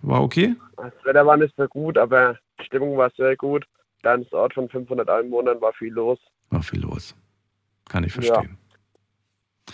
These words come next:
Speaker 1: Ja, ähm, wolltest du zu dem Thema was sagen oder hast du was anderes dir überlegt?
Speaker 2: Ah, ich wollte, eigentlich hatte ich angerufen wegen der Autobahn.
Speaker 1: Okay.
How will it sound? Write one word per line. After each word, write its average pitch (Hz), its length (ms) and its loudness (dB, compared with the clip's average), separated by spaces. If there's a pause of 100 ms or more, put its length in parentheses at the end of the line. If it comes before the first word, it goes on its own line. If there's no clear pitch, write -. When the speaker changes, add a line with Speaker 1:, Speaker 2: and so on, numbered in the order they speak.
(680)
Speaker 1:
Ja, 104 400 4 (200)
ähm, 143 360 4
wolltest 180 220 6
du 175 60 8
zu 139 140 4
dem 135 240 8
Thema 247 260 4
was 269 140 0
sagen 220 240 4
oder 175 140 4
hast 139 180 -2
du 147 40 -2
was 117 140 -2
anderes 98 360 -4
dir 80 140 -6
überlegt? 69 440 -12 (760)
Speaker 2:
Ah, 135 140 6
ich 135 160 -6
wollte, 143 220 4 (180)
eigentlich 147 300 0 (140)
hatte 131 180 2
ich - 80 -6
angerufen 147 380 -2
wegen 135 180 2
der 127 180 2
Autobahn. 160 580 4 (480)
Speaker 1:
Okay. 113 260 -4